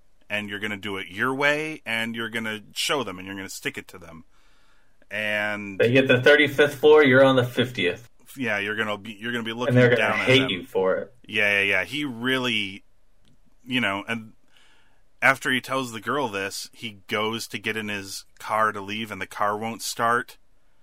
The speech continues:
Speaker 1: and he just breaks down. Partly because, I mean, obviously all of his frustrations surrounding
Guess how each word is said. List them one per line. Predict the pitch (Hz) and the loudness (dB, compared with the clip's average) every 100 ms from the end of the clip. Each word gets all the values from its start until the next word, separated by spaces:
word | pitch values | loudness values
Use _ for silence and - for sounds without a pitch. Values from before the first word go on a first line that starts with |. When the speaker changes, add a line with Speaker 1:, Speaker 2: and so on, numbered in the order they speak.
| - - - - - | -20 -20 -20 -20 -8
Speaker 1:
and | 104 101 101 98 95 90 - | -2 0 0 0 -6 -14 -20
he | 117 107 | -16 -12
just | 101 85 | -12 -10
breaks | 95 101 - | -6 -4 -4
down. | - 90 78 69 - - - - - - - - - - - | -6 -6 -6 -18 -20 -20 -20 -20 -20 -20 -20 -20 -20 -20 -4
Partly | - 254 240 190 151 147 - | 4 4 4 0 -2 -4 -12
because, | 120 139 147 151 143 131 117 - - - - - - - - - - - | -10 -6 0 2 2 -2 -6 -10 -12 -16 -20 -20 -20 -20 -20 -20 -20 -8
I | 143 | -2
mean, | 143 135 | 2 4
obviously | 135 135 - 123 | 4 0 -4 2
all | 123 | 2
of | 120 | 2
his | 113 - | -4 -4
frustrations | 117 107 - 110 110 131 127 131 - | -4 -4 -2 -2 -2 -4 -6 -6 -10
surrounding | - - 117 120 120 120 117 | -12 -6 -4 -4 -4 -6 -8